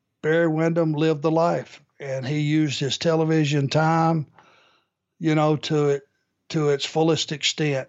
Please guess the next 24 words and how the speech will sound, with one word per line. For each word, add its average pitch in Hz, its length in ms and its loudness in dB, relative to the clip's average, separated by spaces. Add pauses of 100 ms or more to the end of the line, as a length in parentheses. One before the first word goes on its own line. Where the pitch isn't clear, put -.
You 139 160 -8
know, 139 140 0
Barry 139 340 0
was 151 220 2
a 151 60 0
guy 147 300 2
that 151 160 0
went 151 200 0
out, 143 460 -4 (640)
and 135 380 -4
he 143 140 2
would 143 200 2
go 147 260 2
out, 156 340 0
stay 147 320 -4
all 156 260 2
night. 160 420 -2 (2000)
Uh, 135 540 -2
if 135 100 0
he 143 120 -2
was 135 280 -4
making 156 340 2
a 143 60 2
trip, 165 600 0